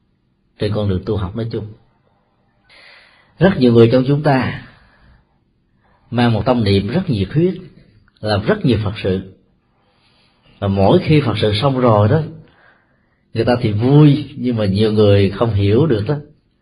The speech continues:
Về nhà mỏi mệt vô cùng, mệt về sức khỏe, mệt về lời ra tiếng vô,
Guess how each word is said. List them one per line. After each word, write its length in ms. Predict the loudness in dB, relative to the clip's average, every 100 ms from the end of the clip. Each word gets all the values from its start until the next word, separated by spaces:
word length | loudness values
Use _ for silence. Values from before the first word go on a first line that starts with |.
| _ _ _ _
Về 260 | -2 0 2
nhà 260 | 0 -2 -2
mỏi 340 | -4 -2 0
mệt 160 | 0 -2
vô 120 | -6 -4
cùng, 160 | -4 -4 -14 _ _ -20 -20 -4
mệt 120 | -2
về 140 | -2 -4
sức 120 | -6 -4
khỏe, 340 | -4 -4 -6 -10 -18 _ _ _ _ _ _
mệt 260 | 0 0 0
về 300 | 0 0 0
lời 260 | 0 2 0
ra 220 | 0 -2 -2
tiếng 160 | -2
vô, 340 | 2 2 2